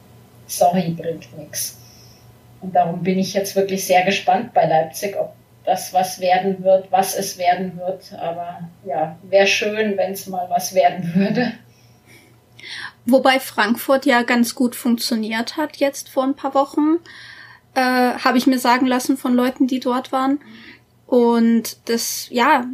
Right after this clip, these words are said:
Speaker 2: da kann man ja Hoffnung haben, dass es in Leipzig dann auch gut funktioniert.
Speaker 1: Ja, ich war in, ich war in Frankfurt, ähm, als Person vor Ort. Wir hatten uns dann gegen einen Stand ent-,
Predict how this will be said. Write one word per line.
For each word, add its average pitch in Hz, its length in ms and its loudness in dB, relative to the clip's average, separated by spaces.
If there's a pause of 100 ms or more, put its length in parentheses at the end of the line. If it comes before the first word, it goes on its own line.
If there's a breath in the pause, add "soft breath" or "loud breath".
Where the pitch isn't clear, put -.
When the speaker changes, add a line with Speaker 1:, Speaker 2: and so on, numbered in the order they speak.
Speaker 2:
da 233 140 -4
kann 233 200 -4
man 262 120 2
ja 262 160 2
Hoffnung 262 460 -2
haben, 208 340 0
dass 233 220 -6
es 233 140 -2
in 240 120 4
Leipzig 226 440 -2
dann 233 140 0
auch 240 280 2
gut 208 160 -2
funktioniert. 214 800 -6 (1900 loud breath)
Speaker 1:
Ja, 196 480 0 (260)
ich - 220 -10
war 208 160 6
in, - 140 0 (180)
ich - 180 -10
war 208 200 4
in 214 100 -6
Frankfurt, 220 560 -2 (240)
ähm, 196 300 -18 (140)
als - 280 0
Person 208 460 2
vor 240 240 0
Ort. 233 360 2
Wir 208 140 -6
hatten 202 240 -8
uns 202 180 -14
dann 202 180 -2
gegen 196 220 -8
einen 233 140 -2
Stand 233 340 -4
ent-, 214 260 -6